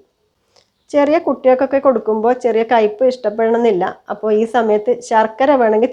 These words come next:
ചേർത്ത് കൊടുക്കാം. ഞാനിത് ശർക്കരയൊന്നും ചേർത്ത് കൊടുക്കുന്നില്ല. നമുക്ക് ഈ ഉലുവക്കഞ്ഞി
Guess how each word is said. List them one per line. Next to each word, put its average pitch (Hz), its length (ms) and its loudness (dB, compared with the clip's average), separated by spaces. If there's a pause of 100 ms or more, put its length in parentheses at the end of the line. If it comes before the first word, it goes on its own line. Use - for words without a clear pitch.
ചേർത്ത് 202 360 2
കൊടുക്കാം. 226 400 -2 (840)
ഞാനിത് 226 380 0
ശർക്കരയൊന്നും 262 560 2
ചേർത്ത് 226 340 0
കൊടുക്കുന്നില്ല. 220 500 -4 (1600)
നമുക്ക് 262 300 0
ഈ - 80 4
ഉലുവക്കഞ്ഞി 240 440 2